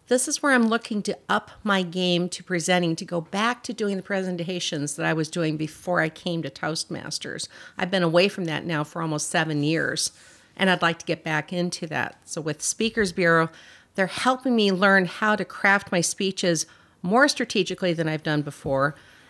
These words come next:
and getting more feedback that's a lot more direct. It's not so much the meeting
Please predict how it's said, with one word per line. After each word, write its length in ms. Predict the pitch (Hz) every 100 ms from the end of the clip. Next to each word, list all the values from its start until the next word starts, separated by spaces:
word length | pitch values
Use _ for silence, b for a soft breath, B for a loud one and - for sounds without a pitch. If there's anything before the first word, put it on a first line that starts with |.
| b
and 180 | 202 180
getting 280 | 214 214 190
more 240 | 196 196
feedback 640 | - 233 220 190 196 185 -
that's 260 | 180 -
a 60 | 160
lot 500 | 160 185 214 - 202
more 320 | 208 202 196
direct. 600 | 165 160 151 165 151 -
It's 160 | - 220
not 200 | 226 -
so 140 | 233
much 220 | 214 -
the 180 | 185 160
meeting 540 | 170 180 185 185 175